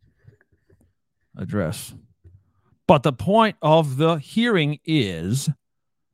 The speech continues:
in basically the last sixty days, um, a whistleblower has come forward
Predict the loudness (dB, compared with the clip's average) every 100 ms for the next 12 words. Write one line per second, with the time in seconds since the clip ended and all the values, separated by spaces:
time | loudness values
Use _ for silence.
0 | _ _ _ _ _ _ -4 -2 -2 -2
1 | -2 -2 -2 2 4 4 4 0 -8 -12
2 | -12 -14 -16 -20 -16 -10 -4 -4 -4 -8
3 | -2 0 -2 -4 -10 -14 -18 -20 _ -20
4 | -20 -20 -20 _ _ _ _ _ _ _
5 | _ _ _ _ _ _ _ _ _ _
6 | _ -10 -6 -4 -4 -6 -10 -14 _ _
7 | _ _ _ _ _ _ _ _ _ _
8 | _ _ _ _ -6 0 0 0 0 2
9 | 2 2 0 -2 -4 -4 -4 -4 -4 -6
10 | -10